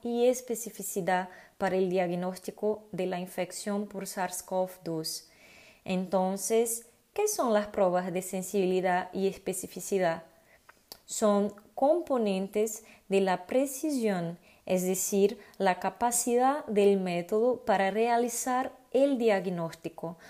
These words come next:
Por lo tanto, la sensibilidad es la probabilidad del método de reconocer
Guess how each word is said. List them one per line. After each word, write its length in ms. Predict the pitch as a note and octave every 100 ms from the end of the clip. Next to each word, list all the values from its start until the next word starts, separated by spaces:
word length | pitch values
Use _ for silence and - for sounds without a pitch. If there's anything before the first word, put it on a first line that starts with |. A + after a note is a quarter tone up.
| -
Por 160 | - F3+
lo 180 | F3+ F#3
tanto, 560 | G3 F#3+ F#3+ G3+ A#3+ B3+ - -
la 160 | G3
sensibilidad 1040 | F#3+ - E4 E4 C4+ G#3+ G3+ G3 G#3 A#3+ - - -
es 160 | G3 F#3+
la 220 | F#3+ -
probabilidad 840 | C#4+ C#4+ C#4+ C4+ A#3 G#3+ A3+ A#3+ A#3
del 240 | F#3+ G3+ G3+
método 580 | G3+ G3 G3 C4+ D4+ D#4+ - _
de 220 | F#3 G3
reconocer 1000 | G3 B3 C#4+ - D4 B3 A#3+ - C4 C4